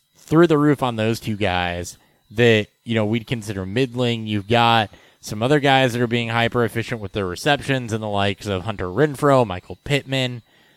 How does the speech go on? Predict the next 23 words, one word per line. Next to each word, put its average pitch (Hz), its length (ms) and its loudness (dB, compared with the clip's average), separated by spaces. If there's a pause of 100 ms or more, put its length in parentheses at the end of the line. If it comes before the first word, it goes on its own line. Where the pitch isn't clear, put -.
(300)
Um, 92 760 -2 (1160)
you 117 120 2
know, 101 340 2
so 110 480 4
there's, 123 640 2 (440)
there's 120 160 -2
definitely 202 320 6
some 175 160 -6
things 175 220 -4
to 151 80 -6
note 135 380 -2
there 113 320 -2
as 101 100 -4
you're, 104 120 -10 (220)
as 110 140 -8
you're 98 80 -10
setting 180 340 -2
these 104 180 -10
lineups 101 360 -6
week 110 180 -8
to 110 60 -8
week, 98 360 -6
and, 95 180 -8